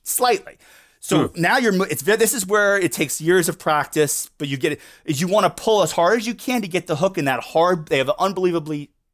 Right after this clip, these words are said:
Speaker 1: hard bony mouths that are, um,
Speaker 2: Yeah.
Speaker 1: hard to get a hook in. But once you get it in, get it, move the fish,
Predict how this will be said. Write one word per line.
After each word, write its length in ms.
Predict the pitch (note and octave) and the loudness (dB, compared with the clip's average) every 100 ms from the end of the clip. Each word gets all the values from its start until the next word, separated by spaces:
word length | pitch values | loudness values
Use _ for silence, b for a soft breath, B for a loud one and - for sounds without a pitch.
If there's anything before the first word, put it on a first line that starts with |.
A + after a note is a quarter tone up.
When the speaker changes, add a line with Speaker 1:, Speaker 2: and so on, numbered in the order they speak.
| _ _ | _ _
Speaker 1:
hard 360 | - D#3+ D#3 C3 | -2 2 2 2
bony 240 | C#3+ C#3+ | -2 0
mouths 440 | C3 A#2+ F#2+ G2 - b b b | -2 -4 -4 -12 -18 b b b
that 180 | C3 B2 | 0 2
are, 160 | B2 | 2
um, 360 | A#2 A2 G#2+ G#2+ - | 2 0 -4 -10 -6
Speaker 2:
Yeah. 280 | A#2+ A2 - - | 0 0 -2 -10
Speaker 1:
hard 280 | - G3+ F#3+ | 0 2 2
to 60 | C#3 | 0
get 160 | C3 | -2
a 60 | A2 | -2
hook 200 | A2 - | -6 -10
in. 80 | G#2+ | -10
But 120 | B2 | -4
once 240 | D3+ - | -4 -4
you 60 | G#3 | -2
get 140 | G#3+ | 0
it 120 | G3+ G#3 | 2 2
in, 320 | G#3 C3+ C3+ b b b b - | 0 -2 -6 b b b b -6
get 220 | C3+ E3 | 0 2
it, 240 | A3+ - _ _ _ B2+ | 0 -4 _ _ _ -2
move 240 | C#3+ D#3+ | 2 2
the 80 | A3+ | 0
fish, 460 | - A3+ - - | 2 2 2 -6